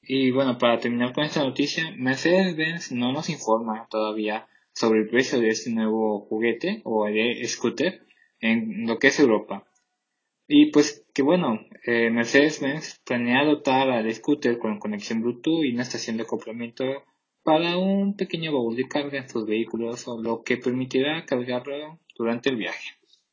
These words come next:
Órale, muy interesante esa noticia, la verdad. O sea, más bien, no tenía conocimiento sobre los scooters, pero me parece muy interesante.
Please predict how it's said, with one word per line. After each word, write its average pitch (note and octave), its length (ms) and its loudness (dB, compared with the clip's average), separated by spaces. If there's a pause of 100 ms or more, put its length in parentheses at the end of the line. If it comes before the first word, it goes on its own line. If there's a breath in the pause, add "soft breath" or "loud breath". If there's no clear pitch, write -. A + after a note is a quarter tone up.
(840 soft breath)
Órale, C3+ 400 4
muy B2 180 0
interesante D3+ 420 2
esa B2 160 -2
noticia, A2 320 -4
la G#2+ 100 0
verdad. G#2 480 0
O B2 140 -6
sea, A#2 500 2 (240)
más C3+ 160 2
bien, B2+ 120 2
no C3 60 2
tenía F3 280 2
conocimiento C3+ 640 0
sobre A2 420 0
los G#2 140 -6
scooters, - 680 -4
pero A2 320 4
me A2 140 0
parece A2 320 2
muy E3+ 140 0
interesante. A2 720 2